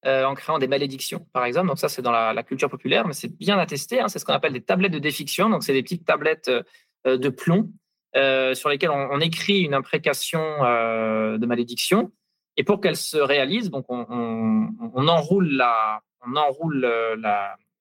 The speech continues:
petite plaquette de plomb, on la, on la perfore, on l'enterre. Il y a, il peut y avoir aussi d'autres, euh, d'autres pratiques magiques pour, euh, rendre, euh, efficient le, le sort.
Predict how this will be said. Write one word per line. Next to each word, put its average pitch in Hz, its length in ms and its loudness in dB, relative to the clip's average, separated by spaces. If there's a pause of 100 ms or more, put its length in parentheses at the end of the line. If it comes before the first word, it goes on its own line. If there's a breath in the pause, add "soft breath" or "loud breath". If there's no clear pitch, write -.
petite - 340 -12
plaquette 123 320 0
de 117 80 0
plomb, 196 280 2
on - 20 2
la, 131 240 2
on 131 40 -2
la 123 180 0 (220)
perfore, 202 640 0 (260)
on 160 100 0
l'enterre. 170 640 0 (260)
Il - 40 2
y - 20 4
a, 123 200 2
il 139 340 -14
peut 139 80 0
y - 20 4
avoir 131 180 2
aussi 131 220 -4
d'autres, 165 340 -2
euh, 120 480 0
d'autres 131 260 -2
pratiques 127 380 -2
magiques 139 420 0
pour, 113 200 0
euh, 107 80 4
rendre, 120 380 0
euh, 107 200 0
efficient 135 560 -2
le, 113 240 -2
le 110 100 -2
sort. 220 400 0